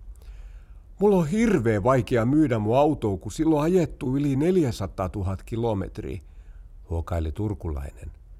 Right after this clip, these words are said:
"No kierrät vähän mittaria taaksepäin", ehdotti tamperelainen. Kului viikko ja kaverukset tapasivat jälleen.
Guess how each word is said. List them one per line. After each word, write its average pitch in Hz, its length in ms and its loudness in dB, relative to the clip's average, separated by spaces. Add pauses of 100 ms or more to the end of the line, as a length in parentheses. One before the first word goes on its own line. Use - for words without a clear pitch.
(580)
"No 123 180 2
kierrät 151 560 0
vähän 117 260 0
mittaria 98 520 -4
taaksepäin", 90 720 -4 (460)
ehdotti 101 420 -2
tamperelainen. 82 800 -4 (840)
Kului 101 420 2
viikko 143 500 2
ja 135 120 4
kaverukset 131 580 0
tapasivat 120 520 -4
jälleen. 82 520 -2